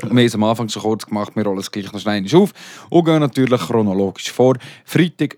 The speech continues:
siebenundzwanzigster Oktober zweitausenddreiundzwanzig, auswärts beim Meister Genf Servette Fribourg-Gotteron. Im Metodo drei Geschenke bekommen, drei Geschenke ausgenutzt.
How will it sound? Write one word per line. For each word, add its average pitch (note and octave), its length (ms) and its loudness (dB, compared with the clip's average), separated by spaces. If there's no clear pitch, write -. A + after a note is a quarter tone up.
siebenundzwanzigster A#2+ 960 -2
Oktober G#2 600 -2
zweitausenddreiundzwanzig, A2 1600 -2
auswärts C#3+ 640 2
beim C#3 260 2
Meister A#2+ 440 2
Genf G#2+ 540 -2
Servette G#2 640 0
Fribourg-Gotteron. G2 960 -2
Im A#2+ 260 2
Metodo G#2+ 800 -2
drei E3+ 320 0
Geschenke C#3 500 0
bekommen, A2+ 480 0
drei B2 200 0
Geschenke G#2 500 -2
ausgenutzt. C3 760 -2